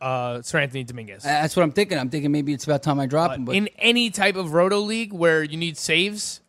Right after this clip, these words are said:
Speaker 1: I would hold him just 'cause you don't know what's gonna happen. So
Speaker 2: Right.
Speaker 1: again, in roto, I would hold on to Dominguez. Um, even in head-to-head categories, if saves is a category or holds, I would hold on to him there.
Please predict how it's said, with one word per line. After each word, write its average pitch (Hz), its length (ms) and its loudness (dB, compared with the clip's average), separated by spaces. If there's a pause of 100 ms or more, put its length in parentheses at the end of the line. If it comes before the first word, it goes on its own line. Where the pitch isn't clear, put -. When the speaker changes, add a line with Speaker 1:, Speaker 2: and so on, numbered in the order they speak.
(100)
Speaker 1:
I 151 100 -2
would 180 300 4
hold 160 260 0
him 160 120 -4
just 143 200 -8
'cause 143 200 -6
you 175 80 2
don't 226 180 4
know 226 200 4
what's 156 180 -4
gonna 143 160 -6
happen. 131 320 -6
So 131 380 -4 (120)
Speaker 2:
Right. 151 280 2
Speaker 1:
again, 196 160 0
in 180 120 0
roto, 240 600 4
I 156 120 0
would 185 160 2
hold 196 160 0
on 190 160 0
to 175 80 -12
Dominguez. 190 760 -2
Um, 139 380 -2 (280)
even 226 160 -2
in 214 80 0
head-to-head 190 340 0
categories, 180 640 0
if 147 80 -8
saves 175 320 0
is 156 80 -8
a 165 60 -4
category 165 440 0
or 131 80 -6
holds, 170 360 -2
I 135 100 -6
would 143 80 -4
hold 165 160 0
on 165 160 0
to 165 80 -6
him 143 140 -4
there. 160 280 2